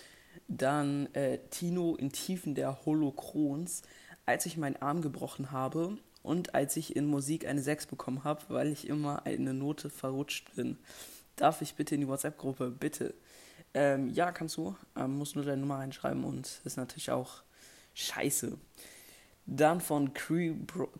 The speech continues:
K-, Cray K-, Crü, also C R E Y, Brawl Stars, als ich beim Klettern sechs Meter kopfüber runtergefallen bin. Oh, oh. Also,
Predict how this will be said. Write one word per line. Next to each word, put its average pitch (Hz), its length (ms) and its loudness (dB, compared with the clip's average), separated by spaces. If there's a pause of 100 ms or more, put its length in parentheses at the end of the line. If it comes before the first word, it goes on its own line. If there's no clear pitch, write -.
(540)
K-, - 220 -6 (180)
Cray 170 580 0 (160)
K-, - 260 -12 (200)
Crü, 185 600 0
also 123 460 0
C 160 420 6
R 143 380 2
E 135 220 4 (200)
Y, 156 580 2 (100)
Brawl 135 360 2
Stars, - 460 -2 (500)
als 170 160 2
ich 170 80 -8
beim 143 140 2
Klettern 156 380 2
sechs - 320 -2
Meter 143 400 2
kopfüber 156 480 0
runtergefallen 135 720 0
bin. 202 260 0 (640)
Oh, 143 220 6 (540)
oh. 131 420 4 (640)
Also, - 260 -4